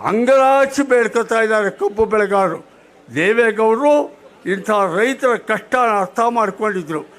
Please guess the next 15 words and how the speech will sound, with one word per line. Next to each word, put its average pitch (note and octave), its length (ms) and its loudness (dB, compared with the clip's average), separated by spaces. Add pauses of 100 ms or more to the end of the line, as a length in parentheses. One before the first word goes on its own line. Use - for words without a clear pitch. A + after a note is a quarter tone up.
(260)
ಅದಕ್ಕೋಸ್ಕರವೇ A3+ 1120 0 (220)
ಅವರು G3+ 540 2 (260)
ಸೋತ್ರು C4 640 4
ಕೂಡ, B3+ 260 0 (520)
ಪ್ರಧಾನಮಂತ್ರಿ C4 840 0
ಸ್ಥಾನ A#3 540 0
ಕಳ್ಕೊಂಡ್ರು, B3+ 1000 0 (260)
ಸುಮ್ಮನೆ B3 380 0
ಕೂತ್ಕೊಳ್ಳಿಲ್ಲ, A3 720 0 (680)
ಎಲ್ಲ B3+ 600 0
ಕಡೆ A#3+ 280 -2
ಹೋದ್ರು, G#3 440 2 (460)
ರೈತರ A#3 400 -2
ಕಷ್ಟ A3 360 -6
ತಿಳ್ಕೊಂಡ್ರು. A3 840 -2